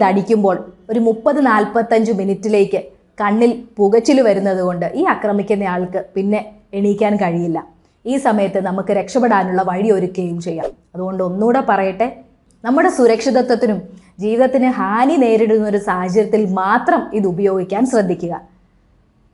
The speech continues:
പെൺകുട്ടികൾക്ക് ഓരോരുത്തർക്കും അവരുടെ ബാഗിൽ വയ്ക്കാൻ നമുക്കിതൊന്ന് വാങ്ങിച്ചു കൊടുക്കുകയും ചെയ്യാം.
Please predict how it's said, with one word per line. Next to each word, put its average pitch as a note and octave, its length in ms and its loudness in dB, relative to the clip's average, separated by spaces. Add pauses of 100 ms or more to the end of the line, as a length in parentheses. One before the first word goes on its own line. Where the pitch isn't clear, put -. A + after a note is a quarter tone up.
(140)
പെൺകുട്ടികൾക്ക് A#3 680 2
ഓരോരുത്തർക്കും B3 720 4
അവരുടെ G3+ 300 0
ബാഗിൽ G3 420 2
വയ്ക്കാൻ F#3+ 440 -2
നമുക്കിതൊന്ന് G3 520 0
വാങ്ങിച്ചു F#3+ 400 -2
കൊടുക്കുകയും F3+ 540 -2
ചെയ്യാം. D#3+ 280 -2